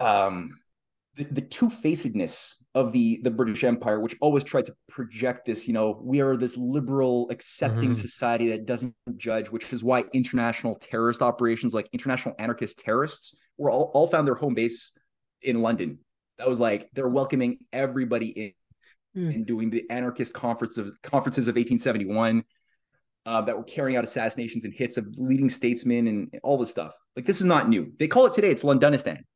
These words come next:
Speaker 1: Actually, that's what they
Speaker 2: Mm-hmm.
Speaker 1: call London, because London has been the, the center of the, the, the selected choice of, of international headquarters of some of the, the leading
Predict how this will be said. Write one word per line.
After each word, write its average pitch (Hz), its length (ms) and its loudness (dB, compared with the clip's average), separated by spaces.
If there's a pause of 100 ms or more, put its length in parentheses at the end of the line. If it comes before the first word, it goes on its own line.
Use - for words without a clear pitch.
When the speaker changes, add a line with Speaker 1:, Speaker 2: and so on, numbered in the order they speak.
(280)
Speaker 1:
Actually, - 160 -2
that's 151 140 -2
what 180 100 2
they 175 140 2
Speaker 2:
Mm-hmm. 165 80 -8
Speaker 1:
call 147 180 0
London, 131 280 0
because 120 260 -4
London 127 360 -2 (540)
has 127 140 -10
been 135 200 2
the, 131 200 2
the 123 200 0
center 139 640 -2
of 117 300 -2 (420)
the, 147 140 -4
the, 143 380 -4
the 131 120 -2
selected 147 600 -2
choice 123 540 -2
of, 120 80 -8 (200)
of 117 300 -2
international 135 480 -4
headquarters 104 560 -2 (420)
of 127 120 -2
some 139 160 2
of 131 40 4
the, 131 200 6
the 123 100 2
leading 156 540 0